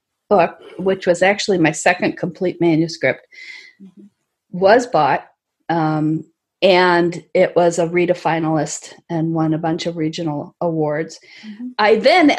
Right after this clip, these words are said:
Speaker 1: later had more than my share of rejections in the <laughs> traditional publishing world. So, but yeah, that first one was, was
Speaker 2: That's
Speaker 1: quite
Speaker 2: great.
Speaker 1: successful.
Speaker 2: That's awesome. That's
Speaker 1: Yeah.
Speaker 2: great.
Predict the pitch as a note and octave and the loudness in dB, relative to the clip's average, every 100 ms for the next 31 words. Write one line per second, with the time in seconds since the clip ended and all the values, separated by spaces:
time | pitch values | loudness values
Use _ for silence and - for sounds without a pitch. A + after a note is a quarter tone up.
0 | G#3 B3+ E4 G3 D#3 G3 E3+ E3+ F3+ G#3 | 2 2 2 0 0 0 -2 -4 -4 -2
1 | A3+ G#3 F3+ F3+ G3+ F3+ E3 D#3+ E3 F3+ | -2 -2 -2 -2 -2 -2 -2 -4 -2 -4
2 | F3+ D#3+ C3 D#3+ E3+ D#3+ A#3 B3 F4 - | -2 -6 -6 -6 -4 -2 0 2 4 2
3 | F4 F#4 F#4+ - - G#4+ G4 - B3+ C#4 | 2 0 0 0 2 2 0 -2 2 2
4 | - A#3 - - - - F#3 F#3 - - | 4 4 4 0 -2 0 0 0 -10 -20
5 | - - - - D4+ B3 G#3 G#3+ - B3 | -20 -2 0 2 2 4 4 2 0 0
6 | A#3+ - A3 F#3+ F3 E3+ - - - _ | 0 -2 -4 -2 -2 -4 -6 -16 -20 _
7 | G3 F#3 F3+ F3 - - - _ _ _ | 0 2 2 -2 -10 -16 -18 _ _ _
8 | _ _ _ _ _ _ B3 A#3+ F3+ E3+ | _ _ _ _ _ _ 0 2 2 0
9 | F3+ - - - - D3 - _ _ _ | -6 0 0 0 -6 -6 -6 _ _ _
10 | G#3+ G#3 G3 F#3 F#3 - - _ _ F#3 | -12 -12 -12 -14 -16 -20 -20 _ _ -20
11 | F3+ _ - - - | -20 _ -10 -10 -10